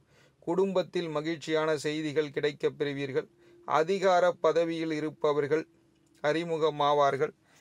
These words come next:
கேளிக்கைகளில் ஈடுபட்டு மனமகிழ்ச்சி அடைவீர்கள்.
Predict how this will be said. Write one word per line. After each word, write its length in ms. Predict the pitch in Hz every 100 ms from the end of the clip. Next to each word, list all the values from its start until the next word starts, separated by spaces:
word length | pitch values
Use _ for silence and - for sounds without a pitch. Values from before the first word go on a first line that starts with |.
| _ -
கேளிக்கைகளில் 840 | 170 196 190 - 175 160 170 165
ஈடுபட்டு 640 | 160 160 151 151 139 175
மனமகிழ்ச்சி 840 | 156 147 160 160 156 151 - 156 127 - _
அடைவீர்கள். 640 | - 147 151 147 143 147